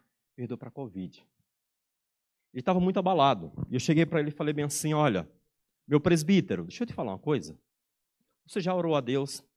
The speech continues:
agradecendo a Deus por essa situação que sua família está passando?" E ele chegou pra mim e falou bem assim: "Pastor, como é que eu vou dar graças pela morte do meu irmão? É difícil? É muito difícil." Eu falei bem assim: Meus irmãos,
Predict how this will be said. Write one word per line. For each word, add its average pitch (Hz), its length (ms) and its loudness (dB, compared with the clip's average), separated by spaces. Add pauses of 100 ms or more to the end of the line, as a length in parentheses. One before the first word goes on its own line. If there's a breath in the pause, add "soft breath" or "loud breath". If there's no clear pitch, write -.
(320)
agradecendo 135 680 -2
a 131 40 4
Deus 120 460 -2 (460)
por 127 140 -2
essa 139 200 -2
situação 120 560 -4
que - 80 -14
sua 110 220 -4
família 107 340 -6
está 98 320 -8 (260)
passando?" 104 560 -4 (420 loud breath)
E 123 60 4
ele 139 100 4
chegou 143 280 2
pra 143 120 -8
mim 135 120 -4
e 143 40 -6
falou 127 180 -6
bem 107 100 -6
assim: 95 140 -10
"Pastor, - 400 -8
como 139 200 -10
é 202 40 -8
que - 80 -14
eu 131 40 -10
vou 123 100 -6
dar 107 140 -8
graças 95 320 -6
pela 95 180 -8
morte 90 260 -8
do - 60 -16
meu 90 100 -10
irmão? 87 300 -18 (1040)
É 98 60 -20
difícil? - 540 -10 (1200)
É 240 80 -18
muito 131 420 -8
difícil." - 480 -20 (1400 soft breath)
Eu 147 80 -20
falei 131 140 -6
bem 123 80 -8
assim: 127 140 -8
Meus 123 220 -12
irmãos, 123 400 -12